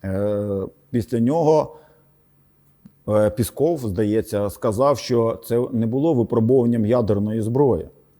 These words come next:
Тобто ядерного вибуху не було, ядерної боєголовки не було.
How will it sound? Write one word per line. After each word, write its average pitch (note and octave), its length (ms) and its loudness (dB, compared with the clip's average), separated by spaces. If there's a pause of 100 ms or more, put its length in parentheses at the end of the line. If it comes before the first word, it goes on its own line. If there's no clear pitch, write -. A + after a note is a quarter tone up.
(220)
Тобто F#2 180 -2
ядерного A#2 560 2
вибуху A#2 380 0
не A2 120 -2
було, C3 340 2
ядерної A#2 540 2
боєголовки A2+ 680 0
не A2+ 220 -2
було. C3 460 0